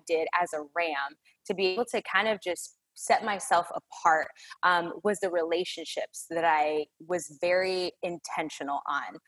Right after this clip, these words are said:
Speaker 1: early on in my career. I understood that, um, you know, you can have a, a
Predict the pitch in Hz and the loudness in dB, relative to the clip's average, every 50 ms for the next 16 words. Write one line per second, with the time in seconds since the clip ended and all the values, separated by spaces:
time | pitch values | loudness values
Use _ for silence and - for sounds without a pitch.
0 | - - - - 185 185 180 180 175 160 156 156 156 156 156 143 147 - _ - | -18 -6 0 2 2 2 2 2 2 0 0 0 -2 -6 -8 -8 -8 -8 _ -6
1 | 151 151 151 143 117 95 - - 175 175 180 185 196 185 190 190 - - - - | -4 -4 -2 -2 -2 -4 -2 0 0 2 2 0 0 -2 -2 -4 -4 -6 -4 -2
2 | 170 165 170 170 165 165 - 170 151 147 147 143 - - - - - - - 165 | 0 0 0 0 -2 -2 0 2 2 2 2 0 -2 -8 -16 -20 -8 -2 0 2
3 | 160 160 156 151 147 147 _ _ _ _ - 185 196 180 160 143 139 139 117 - | 2 2 0 -2 -4 -6 _ _ _ _ -6 -4 -2 0 0 0 0 -2 -4 -8
4 | _ _ _ _ _ - 185 185 202 190 - 190 175 160 - - 185 190 214 202 | _ _ _ _ _ -12 -8 -6 -6 -4 -4 -6 -6 -4 0 0 0 0 2 2
5 | 214 - _ _ _ - 170 180 185 - 175 | 0 0 _ _ _ -4 -2 -2 0 0 0